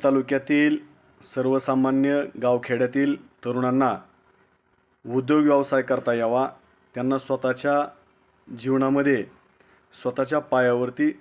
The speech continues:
उभा राहून आमूलाग्र बदल करता यावा, याकरिता मागील अनेक वर्षापासून काम करत असताना असं लक्षात आलेलं आहे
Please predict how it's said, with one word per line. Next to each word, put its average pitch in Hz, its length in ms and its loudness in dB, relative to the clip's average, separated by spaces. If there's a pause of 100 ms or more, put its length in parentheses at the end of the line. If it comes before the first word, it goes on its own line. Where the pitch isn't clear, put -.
(140)
उभा 127 260 2
राहून 143 300 0
आमूलाग्र 131 480 0
बदल 131 280 0
करता 139 300 0
यावा, 110 280 0 (800)
याकरिता 139 720 2 (840)
मागील 131 500 0 (580)
अनेक 147 280 -2
वर्षापासून 135 580 -2
काम 131 220 0
करत 131 260 -4
असताना 135 480 -2 (680)
असं 120 240 -2
लक्षात 139 340 0
आलेलं 139 220 2
आहे 127 240 -2